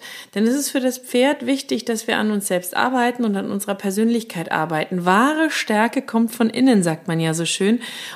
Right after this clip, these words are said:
Und das ist genau diese Führungskompetenz, die die Pferde gerne von uns hätten. Und es ist genau das, was immer wieder verwechselt wird, wenn so viele Pferdetrainer von Durchsetzen sprechen. Ähm, wir müssen uns nicht durchsetzen,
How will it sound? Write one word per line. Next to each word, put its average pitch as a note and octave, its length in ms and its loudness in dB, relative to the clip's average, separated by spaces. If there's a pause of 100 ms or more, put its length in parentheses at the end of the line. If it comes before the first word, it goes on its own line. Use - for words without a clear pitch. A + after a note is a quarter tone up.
Und G#3 80 2
das A3 140 6
ist C4+ 140 -2
genau C4 340 6
diese C4 240 2
Führungskompetenz, A3 920 0
die G3+ 120 -4
die F#3+ 100 -6
Pferde F#3+ 360 -2
gerne E3+ 300 -2
von E3 200 -6
uns D#3+ 180 -6
hätten. B3+ 200 -4
Und A3+ 120 2
es A3 80 -2
ist A#3+ 180 -4
genau C4 460 4
das, A3+ 380 0 (460)
was G3 140 2
immer D4 260 4
wieder C4+ 200 6
verwechselt A3+ 640 -2
wird, G3+ 220 0 (300)
wenn G#3 140 4
so G#3+ 80 0
viele C4 240 0
Pferdetrainer A#3 680 2
von G#3 180 0
Durchsetzen A#3+ 640 0
sprechen. E3 560 -6 (720)
Ähm, F3+ 500 2 (600)
wir G#3+ 60 4
müssen D4+ 220 4
uns C4 200 4
nicht F3+ 220 -2
durchsetzen, B3 880 2